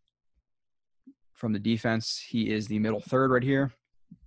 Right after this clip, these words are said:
So you have him, he's gonna play vertical, he's gonna play vertical, he's gonna rob anything crossing a little bit deeper. He's playing middle third, which is McDougal right here on the far hash. Again,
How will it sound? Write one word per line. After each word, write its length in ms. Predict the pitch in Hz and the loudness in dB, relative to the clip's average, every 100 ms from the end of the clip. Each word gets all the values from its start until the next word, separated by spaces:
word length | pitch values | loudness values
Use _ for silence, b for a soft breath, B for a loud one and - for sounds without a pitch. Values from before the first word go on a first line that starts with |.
| _ _ - | _ _ -12
So 120 | - | -6
you 60 | 117 | -6
have 120 | 110 | -4
him, 200 | - 127 | 0 0
he's 100 | 113 | 2
gonna 100 | 117 | 0
play 120 | 120 | 0
vertical, 340 | 110 117 113 | 2 2 2
he's 180 | 113 117 | 0 0
gonna 180 | 117 110 | 0 0
play 180 | 110 110 | 0 0
vertical, 360 | 110 110 117 | 0 0 0
he's 160 | 110 113 | 2 2
gonna 100 | 113 | 0
rob 180 | 113 110 | 0 0
anything 340 | 110 120 113 | -2 -2 -4
crossing 440 | 104 120 113 - 110 | 0 2 2 0 -4
a 460 | 107 - - - | -4 -12 -20 -10
little 120 | 117 117 | -4 -2
bit 120 | 110 | 0
deeper. 300 | 123 120 123 | 0 2 0
He's 180 | 113 107 | -2 -2
playing 240 | 120 110 | -2 -2
middle 140 | 110 | -2
third, 400 | 107 131 127 131 127 | -2 2 2 0 -6
which 180 | - 110 | -12 -10
is 100 | 104 | -6
McDougal 400 | 104 - 123 117 | -6 -2 -2 0
right 100 | 113 | 0
here 220 | 110 113 | 2 0
on 180 | 110 110 | 2 0
the 80 | 104 | -2
far 220 | - 107 | -2 -2
hash. 520 | 110 120 127 - - - _ _ _ - _ _ _ _ _ _ _ _ _ _ _ _ _ _ _ _ _ _ _ _ _ _ _ _ _ _ _ _ _ _ _ _ _ _ | 0 0 0 -2 -10 -16 _ _ _ -20 _ _ _ _ _ _ _ _ _ _ _ _ _ _ _ _ _ _ _ _ _ _ _ _ _ _ _ _ _ _ _ _ _ _
Again, 420 | 113 110 101 - | -2 -2 -2 -6